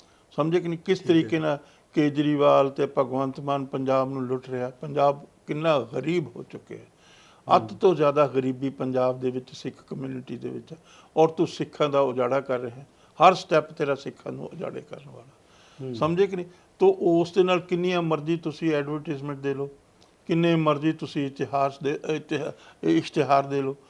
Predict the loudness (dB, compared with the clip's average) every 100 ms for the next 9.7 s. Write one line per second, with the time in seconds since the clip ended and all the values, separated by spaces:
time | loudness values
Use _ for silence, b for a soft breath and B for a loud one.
0 | b b 0 2 2 0 0 -2 -4 -8
1 | -6 -8 -10 _ -8 -6 -4 -4 -4 -4
2 | -6 -8 -10 -8 -8 -4 -2 -2 0 -2
3 | -2 -2 0 0 -2 -10 -8 -4 -2 -2
4 | 0 -4 -4 -12 -6 -2 -2 -2 -4 -4
5 | -6 -6 -8 -8 -8 -10 -10 -10 -16 -10
6 | -6 -4 -4 -6 -8 -8 -12 -18 -18 _
7 | b b b b b b 0 2 2 -2
8 | -4 -8 -8 -2 0 2 2 2 0 -2
9 | -2 -2 -4 -6 -10 -10